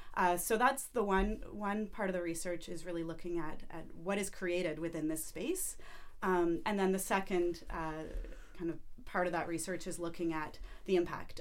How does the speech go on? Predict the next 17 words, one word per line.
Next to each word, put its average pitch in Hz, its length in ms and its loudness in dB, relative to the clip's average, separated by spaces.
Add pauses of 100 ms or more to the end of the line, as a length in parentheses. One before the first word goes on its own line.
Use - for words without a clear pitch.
on, 156 560 -2
uh, 151 180 -6
faculty 165 760 -6
and 156 320 -6
students 185 580 0 (400)
and 165 260 2
the 220 60 -8
community 160 440 0
in 165 80 0
general. 208 480 -2 (360)
Uh, 175 220 0
so 226 140 2
this 240 180 2
was 262 140 2
the - 80 2
pilot 170 400 0
study, 190 400 -2